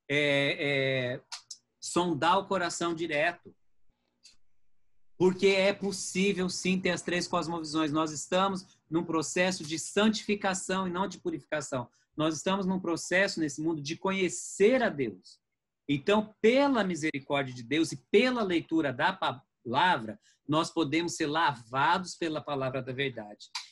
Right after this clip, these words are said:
E o Espírito Santo, que é o Espírito Santo, o Espírito da verdade, é o único capaz de mudar a nossa cosmovisão. Não adianta ir pro livro que eu amo, do Darren Miller, não adianta ir pro Reino Entre Nós,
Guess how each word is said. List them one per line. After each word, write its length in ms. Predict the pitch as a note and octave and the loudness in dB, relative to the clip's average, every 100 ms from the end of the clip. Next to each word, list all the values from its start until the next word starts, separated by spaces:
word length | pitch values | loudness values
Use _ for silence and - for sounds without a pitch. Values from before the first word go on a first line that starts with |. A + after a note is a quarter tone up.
| - | -2
E 60 | D3 | 0
o 40 | |
Espírito 680 | D#3+ - - A#3+ C#4 A#3+ G#3 | 0 -2 4 6 6 2 -2
Santo, 540 | G#3 E3 D#3 _ - - _ _ | -4 -2 -4 _ -18 -20 _ _
que 60 | - | -2
é 20 | |
o 40 | C3+ | -2
Espírito 360 | - F3+ F3+ | 2 0 0
Santo, 400 | - D#3+ D#3+ C#3+ - C3+ B2+ | -4 -2 0 -2 -6 -6 -4
o 60 | C3 | -8
Espírito 300 | - E3 D#3 | 0 0 2
da 100 | D3+ | 0
verdade, 640 | C3+ A2 C3+ F#3 E3 A#2 _ _ - | -2 -4 2 4 2 0 _ _ -2
é 100 | D3+ | 2
o 40 | D#3 | 4
único 280 | G3 A3 - - | 4 0 -6 -2
capaz 720 | G3 F#3+ - D#3 F#3+ F#3 C#3 | -2 -2 -4 2 4 2 0
de 140 | C#3+ | -2
mudar 560 | F#3 G3+ D3 C3 E3+ A3 | 0 0 -2 2 4 4
a 40 | |
nossa 300 | G#3 F#3 E3+ | 2 0 -6
cosmovisão. 720 | - D3 D3 C#3 C#3 A#2+ A2+ - _ - | -4 -4 -4 -6 -8 -8 -8 -8 _ -4
Não 120 | D3+ | 0
adianta 400 | E3+ E3 G#3 A3 | 2 2 2 4
ir 80 | G#3 | 2
pro 120 | G3 | 2
livro 420 | F3+ D#3+ F#3 F3+ | 2 4 4 0
que 120 | - F3+ | 0 0
eu 140 | D3+ | 2
amo, 240 | D3+ E3+ D#3+ | 2 2 0
do 80 | |
Darren 280 | D3 D3 C#3+ | 0 0 0
Miller, 340 | C3 C#3 D3+ C#3+ _ - | 0 0 -2 -4 _ 0
não 100 | E3 | 0
adianta 640 | C#3+ D#3+ D#3+ F#3+ G3 F#3+ | 2 2 4 2 0 2
ir 140 | E3+ D#3+ | 0 2
pro 140 | D#3+ | -2
Reino 260 | D3 D#3 D3+ | 0 -2 -2
Entre 240 | C#3 B2+ | -4 -8
Nós, 380 | A#2+ C3 D3+ | -8 -4 -4